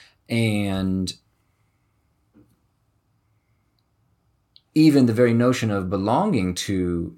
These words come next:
any, uh, group, to any kind of cultural ancestral heritage is called into question.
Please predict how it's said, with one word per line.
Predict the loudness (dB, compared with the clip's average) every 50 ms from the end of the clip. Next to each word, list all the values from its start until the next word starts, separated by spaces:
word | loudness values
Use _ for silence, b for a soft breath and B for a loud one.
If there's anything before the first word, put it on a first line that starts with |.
| _
any, | -8 -6 -6 -4 -4 -4 -4 -6 -6 -8 -10 -10
uh, | -12 -12 -12 -12 -12 -12 -14 -16 -18 -18 -14 -12 -8
group, | -6 -2 -2 -2 -2 -2 -6 -12 -18 -20 -20 _ _ _ _ _ _ _ _ _ _ _ _ _ _ _ _ _ _ _ _ _ _ _ _ _ _ _ _ _ _ _ _ _ -20
to | -20 -20 -16 -10
any | -8 -6 -6 -6 -6
kind | -4 -4 -6 -6
of | -6 -8
cultural | -6 -4 -4 -4 -4 -4 -2 0 0 2 0 0 -2 -4 -6 -10 -18 _ -12
ancestral | -8 -6 -4 -4 -4 -4 -6 -6 -6 -4
heritage | -2 0 0 0 0 0 -2 -4 -4
is | -4 -4 -6
called | -6 -2 0 0 0 2 0
into | -2 -4 -4
question. | -2 -2 -2 -2 -2 -6 -10 -10 -12 -12